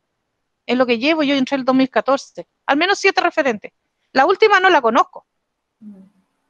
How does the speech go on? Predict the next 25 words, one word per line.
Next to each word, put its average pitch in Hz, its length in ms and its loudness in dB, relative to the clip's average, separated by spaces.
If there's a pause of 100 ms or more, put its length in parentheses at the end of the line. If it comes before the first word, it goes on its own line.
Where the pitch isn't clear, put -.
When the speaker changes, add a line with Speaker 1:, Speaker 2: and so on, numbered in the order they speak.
(640)
Speaker 1:
¿Se 254 140 -6
fijan, 311 320 -6
por 339 100 -4
la 330 80 2
mien-? 330 200 -6
Eso 330 240 -2
es 339 40 -2
lo 349 60 -2
que 330 100 -6
podría 302 800 2
comentarles. 247 560 -4 (880)
Speaker 2:
Muchas 269 320 -14
gracias, 285 720 -12
Francisca. 285 1000 -10
Bueno, 247 200 -10
ya 254 380 -10
estamos 247 360 -12
casi 262 220 -14
terminando. 262 800 -6
Quiero 240 200 -6
leer 247 220 -6
un 247 100 -6
par 247 160 -12
de 254 120 -10
comentarios 240 680 -10